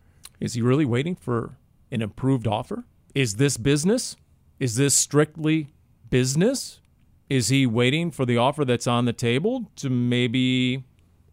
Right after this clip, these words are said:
get raised in some way? Is he waiting for a happening in a training camp somewhere where someone loses one of their top receivers and all of a sudden he's commanding more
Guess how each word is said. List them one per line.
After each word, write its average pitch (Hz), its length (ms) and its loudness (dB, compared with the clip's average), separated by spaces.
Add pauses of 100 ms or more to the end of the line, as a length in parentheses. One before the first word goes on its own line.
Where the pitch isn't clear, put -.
(580)
get 123 200 0
raised 143 440 2
in 208 100 2
some 196 220 2
way? 214 100 2
Is 127 80 0
he 143 140 4
waiting 151 500 2
for 139 600 4
a 117 120 -6
happening 151 560 -4
in 127 140 2
a 113 60 0
training 131 420 -2
camp 123 300 -4
somewhere 160 500 0
where 143 140 4
someone 127 480 2
loses 143 420 0
one 127 200 2
of 117 40 0
their 110 120 0
top 117 380 -2
receivers 131 720 -2 (500)
and 113 120 -2
all 117 280 2
of 120 60 2
a 120 60 0
sudden 123 280 0
he's 123 240 0
commanding 120 720 0
more 127 500 2